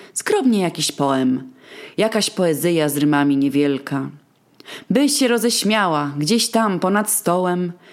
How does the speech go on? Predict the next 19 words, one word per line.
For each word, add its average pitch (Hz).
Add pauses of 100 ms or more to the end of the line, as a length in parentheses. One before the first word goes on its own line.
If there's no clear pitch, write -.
(300)
jego 208
ulubiona 180 (200)
krowa 139
żywicielka. 135 (1800)
W -
odpowiedzi 294
od 220
pana 190
doktora 220 (440)
dość 285
szybko 233 (240)
przyszła 226
poezja, 156 (100)
lakoniczna, 190
lingwistyczna, 180 (360)
w -
typie 277
Mirona 196
Białoszewskiego. 156